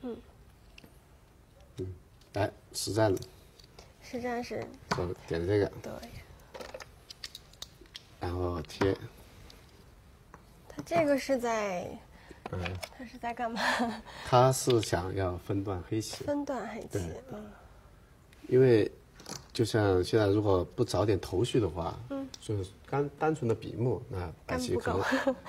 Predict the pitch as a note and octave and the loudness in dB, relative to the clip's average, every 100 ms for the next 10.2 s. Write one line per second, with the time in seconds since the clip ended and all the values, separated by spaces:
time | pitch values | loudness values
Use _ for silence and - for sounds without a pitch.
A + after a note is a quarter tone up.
0 | - - - - - - - F2 F2+ - | -14 -14 -18 -20 -20 -12 -6 -4 -2 2
1 | G#2+ G2+ - - - C4+ B3+ - - - | 2 2 -10 -14 -8 -8 -10 -18 -20 -20
2 | - - - - - - - - - - | -20 -20 -20 -20 -20 -20 -20 -20 -20 -20
3 | - C#3+ C#3+ C#3+ - - - - - - | -4 2 4 4 0 -20 -20 -20 -20 -8
4 | - A2+ A2 G2+ - - B2 D3+ D3+ D3 | 0 4 6 6 4 0 0 2 6 6
5 | A#2 G2 F2 - F2 G2 G#2+ - - - | 6 4 2 -2 0 0 0 -4 -18 -8
6 | G2 F2 E2+ F2+ F#2 F#2 - - - - | -6 -4 -6 -6 -4 -4 -6 -14 -20 -20
7 | - - - A2 G#2 G#2 F#2 E2+ - F#2+ | -20 -16 0 2 2 2 0 -2 -2 -2
8 | F2+ F#2 - A2 G#2+ A2+ - - - - | 0 0 -2 0 2 2 0 -10 -8 -8
9 | - - - - - - - - - - | -8 -20 -20 -20 -16 -10 -10 -10 -16 -4
10 | F2+ E2 | -2 -2